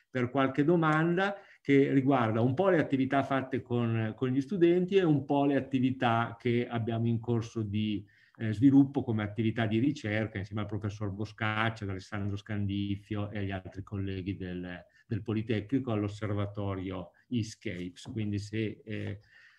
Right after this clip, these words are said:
eh, non avete domande o se avete delle curiosità, eh, pot-, sono a disposizione, altrimenti, eh, lascio il, lo schermo ancora forse a Gianni Pampurini per,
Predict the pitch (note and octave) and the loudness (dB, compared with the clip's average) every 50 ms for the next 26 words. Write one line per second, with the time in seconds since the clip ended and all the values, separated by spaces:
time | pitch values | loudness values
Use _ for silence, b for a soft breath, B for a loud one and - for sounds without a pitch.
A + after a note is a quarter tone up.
0 | b b b b - C3 A#2+ A2+ A2 A2 A2 A2 G#2+ G#2 G#2+ G#2+ G#2+ A#2 B2+ B2+ | b b b b -10 -6 -4 -2 -2 -2 -2 -4 -4 -4 -4 0 2 2 2 4
1 | B2 C3 C#3 C3+ C3 B2 B2 A#2+ B2 C3 C#3 C#3 C#3 C3+ A#2+ A2 - - A#2 B2 | 4 2 2 2 2 2 2 2 2 2 2 2 2 2 2 0 0 0 -2 0
2 | A2+ A#2+ B2 A#2+ A2+ A#2 B2+ A#2 A#2+ B2 A2 A2 A2+ A2+ B2+ B2+ B2+ C3+ C#3 C#3 | 0 2 0 0 0 2 2 4 4 4 4 2 0 0 0 -2 0 0 0 -2
3 | C#3+ B2+ - G#2+ A2 G#2+ G#2+ - G#2 G2+ - _ _ _ _ _ - A#2 A2+ A2+ | -2 -2 -4 -6 -6 -8 -8 -8 -12 -12 -12 _ _ _ _ _ -6 -4 -2 -2
4 | G#2+ A2+ A2 A2+ - A#2+ G#2+ C3+ C#3 C#3 - - C#3+ C3 B2+ C3+ C#3+ D3 D#3 D#3 | -2 -2 -4 -4 -4 -4 -2 -2 -4 -6 -2 0 2 2 4 4 2 2 2 0
5 | D#3 D#3 D#3 C#3+ - - - G#2+ A2 G#2+ - A#2+ A#2+ A2+ A2 A2 A2 A2 G2+ G2+ | 0 0 -2 -2 -4 -6 -6 -6 -6 -4 -2 -2 -2 0 0 -2 -2 -4 -4 -6
6 | - - A2+ A2 A2 A2 G#2+ - - - G2 G2 G2 F#2+ F#2 F2+ F2+ F#2 E2+ C#2+ | -4 -2 0 0 0 0 -2 -4 -6 -12 -12 -10 -10 -10 -10 -10 -10 -12 -14 -16
7 | C2+ - - A2 G#2+ G2+ G2+ - - G2+ G#2 G#2 G#2 G2+ G#2 - _ - A2 G#2 | -16 -12 -6 -4 -4 -4 -6 -8 -8 -6 -6 -4 -6 -6 -8 -12 _ -12 -8 -8
8 | G2 G2 G2 G2 G2 F#2+ F#2+ F#2 F#2 F#2+ F#2 - - - - _ _ _ _ - | -6 -6 -6 -8 -8 -8 -8 -8 -8 -10 -10 -12 -16 -20 -20 _ _ _ _ -4
9 | B2+ B2+ B2 - - - C3 C3 C3 C3+ C3+ B2+ A#2+ A#2 A2 - A#2+ A#2+ A#2+ A2+ | -2 -2 -2 -2 0 2 4 4 4 2 2 0 0 -2 -2 0 0 0 0 -2
10 | G#2+ - A#2 G#2+ - A#2 G#2+ G#2+ A2+ A2 A2+ A2 A2+ A2+ A2 G#2+ G#2 A2 A#2 G#2 | -2 -2 -4 -4 -4 -4 -2 -2 0 0 0 0 0 -2 -4 -4 -4 -2 -2 0
11 | G#2+ G#2 G2+ G#2+ G#2 G#2+ G#2+ A2 A2 G#2+ - - _ _ - G2+ G2+ G2+ G2+ G2 | 0 0 0 0 0 -2 -2 -4 -4 -6 -8 -14 _ _ -6 -4 -2 -2 -2 -4
12 | G2 G2 F#2+ - | -4 -6 -8 -12